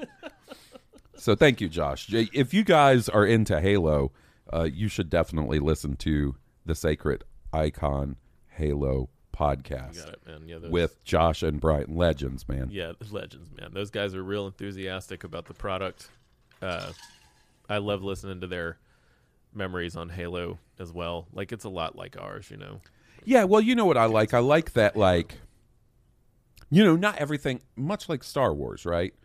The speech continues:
Speaker 1: Not everything's always good news with Halo.
Speaker 2: Right. Mm-hmm.
Speaker 1: You know, there could be a year delay. There
Speaker 2: It's a
Speaker 1: could
Speaker 2: tough
Speaker 1: be
Speaker 2: community,
Speaker 1: Yeah,
Speaker 2: you
Speaker 1: and it's a
Speaker 2: know?
Speaker 1: tough community. Those dudes, I feel, take, like, a,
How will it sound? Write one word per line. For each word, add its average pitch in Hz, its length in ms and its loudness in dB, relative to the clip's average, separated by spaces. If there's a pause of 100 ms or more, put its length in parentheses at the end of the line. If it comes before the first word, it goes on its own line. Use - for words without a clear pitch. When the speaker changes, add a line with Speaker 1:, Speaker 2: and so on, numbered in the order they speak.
(280)
Speaker 1:
Not 175 180 0
everything's 101 420 0
always 85 320 2
good 78 200 -2
news 73 280 -2
with 65 120 -8
Halo. 57 480 -8
Speaker 2:
Right. 85 320 -12 (140)
Mm-hmm. 101 260 -8
Speaker 1:
You 85 100 -2
know, 73 60 -4
there 85 180 -4
could 80 180 -8
be 82 120 -4
a 80 40 0
year 80 320 -2
delay. 80 500 -2 (600)
There - 100 0
Speaker 2:
It's 143 80 0
a 113 40 -6
Speaker 1:
could 87 120 -2
Speaker 2:
tough 120 100 2
Speaker 1:
be 80 120 0
Speaker 2:
community, 104 540 -4
Speaker 1:
Yeah, 101 260 6
Speaker 2:
you 98 60 -2
Speaker 1:
and 87 100 -2
it's 85 80 -2
a 92 40 0
Speaker 2:
know? 104 40 -8
Speaker 1:
tough 92 260 0
community. 113 560 0 (440)
Those 170 260 4
dudes, 131 540 4 (320)
I 101 100 2
feel, 113 280 4
take, 104 340 0
like, 92 280 2
a, 82 240 2